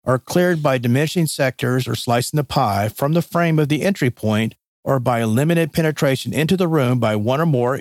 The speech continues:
entry team members. The main disadvantages of limited room entry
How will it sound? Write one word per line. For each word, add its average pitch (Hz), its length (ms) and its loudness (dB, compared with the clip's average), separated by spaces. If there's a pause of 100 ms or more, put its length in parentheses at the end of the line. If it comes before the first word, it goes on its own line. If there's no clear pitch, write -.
entry 139 320 0
team 107 280 -2
members. - 520 -2 (520)
The 117 80 4
main 120 240 2
disadvantages 127 760 -2
of 110 80 -4
limited 110 380 0
room 113 360 2
entry 123 500 0